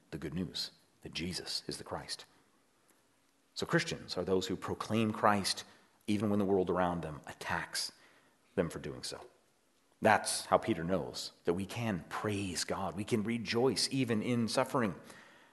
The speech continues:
that we can rejoice that we have been counted worthy to suffering for the name of Jesus. Now, for those of us who live in America, such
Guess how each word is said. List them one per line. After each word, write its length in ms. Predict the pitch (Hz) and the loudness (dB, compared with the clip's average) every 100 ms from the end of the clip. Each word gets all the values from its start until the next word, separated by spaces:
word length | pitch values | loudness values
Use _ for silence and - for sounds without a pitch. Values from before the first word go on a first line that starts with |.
| _ _ _ _ - | _ _ _ _ -2
that 80 | |
we 80 | 92 | 0
can 100 | 98 | 0
rejoice 580 | 92 95 92 - - - - _ _ _ - | 2 6 6 4 0 -4 -12 _ _ _ -4
that 80 | |
we 80 | 98 | -2
have 80 | 92 | 0
been 120 | 95 | -2
counted 340 | - 110 101 87 | -2 -2 -2 -2
worthy 540 | 85 101 98 78 65 - | 0 0 0 -4 -12 -8
to 80 | |
suffering 400 | - 98 - 85 | -2 -2 -2 -4
for 260 | 78 92 85 | -4 -2 -2
the 80 | 82 | -2
name 200 | 80 76 | -4 -6
of 100 | 73 | -6
Jesus. 440 | 110 107 - - - - _ _ _ _ _ _ _ - - | -6 -6 -6 -10 -10 -18 _ _ _ _ _ _ _ -20 6
Now, 80 | 123 | 10
for 80 | 127 | 12
those 180 | 131 123 | 12 12
of 60 | |
us 80 | 107 | 8
who 80 | 113 | 6
live 160 | 110 107 | 6 6
in 80 | |
America, 340 | 98 104 101 98 | 6 6 6 4
such 360 | - - - | 4 2 -2